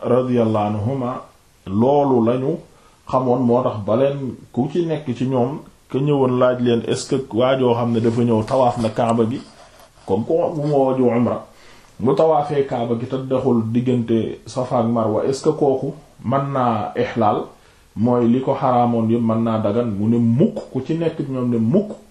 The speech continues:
kooku mën naa ihlaal ba mën a joteeg soxnaam, ndax da mu far daganaat ko. Mu ne ko mukk, loolu du mën a nekk lu dul mu dox diggante Safa ak Marwa. Bon, loolu lañ gisoon, insha Allahu taala. Léegi nag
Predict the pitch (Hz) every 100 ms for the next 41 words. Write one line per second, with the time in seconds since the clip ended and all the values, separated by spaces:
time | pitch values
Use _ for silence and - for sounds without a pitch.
0 | _ _ _ - 123 135 139 208 - 110
1 | 120 127 123 113 110 139 175 113 123 175
2 | 143 135 180 - 170 120 104 113 - -
3 | 104 107 117 120 120 117 127 113 110 107
4 | 104 107 - - - - - _ 104 120
5 | 113 113 151 202 151 117 104 117 147 107
6 | 113 - - - 90 123 139 131 120 101
7 | 120 113 110 113 110 107 151 208 - -
8 | _ _ - - 98 113 113 - - -
9 | _ _ - - - 113 104 92 90 -
10 | - - - - - - - - - -
11 | - - - - - - 117 139 - -
12 | 139 147 151 143 131 120 123 117 117 123
13 | 143 131 120 113 - 117 110 107 98 95
14 | 107 104 117 123 120 123 - 113 139 143
15 | 156